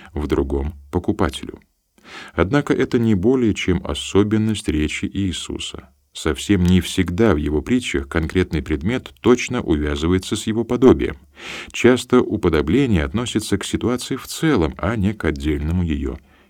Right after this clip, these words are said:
элементу. Обычай закапывать сокровища в землю был широко распространён в древности. В эпоху, когда у людей не было возможности положить драгоценности в сейф или открыть для их хранения ячейку в банке,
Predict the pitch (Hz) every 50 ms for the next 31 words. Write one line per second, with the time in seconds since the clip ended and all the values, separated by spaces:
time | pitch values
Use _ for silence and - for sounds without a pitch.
0 | _ - 78 73 69 65 60 - - 64 - - - - _ _ _ _ _ _
1 | _ - - - - - - - - - 92 110 127 165 170 - - 175 117 123
2 | 139 135 151 147 - 139 127 139 - - - 127 - - 135 127 120 113 95 -
3 | 120 113 104 98 98 131 160 165 165 160 143 117 127 135 123 - - - 107 104
4 | 104 - - 131 139 139 139 - - - 104 95 - - 95 85 85 87 87 82
5 | 69 69 - - 62 - - - - - - - 85 - - _ _ _ - -
6 | 127 127 123 - 180 151 156 147 - 139 123 120 127 135 - - 127 127 127 120
7 | 110 131 127 123 123 120 110 110 110 110 110 107 104 113 110 104 90 80 85 82
8 | - - - - 92 92 87 90 98 85 82 92 87 90 - - 92 85 82 80
9 | 78 - - 80 73 - - - - 151 156 139 - - - 71 82 82 85 -
10 | - 82 87 - - - 107 107 95 - - - - - 85 82 85 87 87 -
11 | - - 95 87 - - - - 90 85 87 85 80 80 78 82 92 92 - 175
12 | 175 165 - 78 73 69 71 64 - - - - -